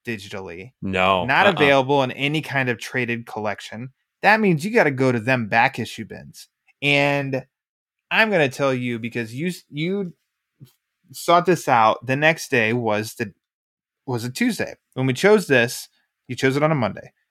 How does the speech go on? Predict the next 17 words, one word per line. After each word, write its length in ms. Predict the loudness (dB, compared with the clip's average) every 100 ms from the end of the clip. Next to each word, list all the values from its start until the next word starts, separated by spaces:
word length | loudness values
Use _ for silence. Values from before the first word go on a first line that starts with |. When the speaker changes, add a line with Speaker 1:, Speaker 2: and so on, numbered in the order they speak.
| 0
Speaker 1:
And 80 |
I'm 60 | 0
like, 120 | 2 2
"I'm 100 | 4
going 180 | 4 2
to 60 |
the 60 | 2
comic 320 | 2 2 0
shop 200 | -4 -6
tomorrow 340 | -4 -2 0 0
anyway 380 | -2 -2 -2
to 100 | -4
get 220 | -2 -4 -4
the, 440 | -8 -4 -2 -4 -8
some 220 | -12 -6
Bat 260 | 0 -2 -2
books. 280 | -8 -10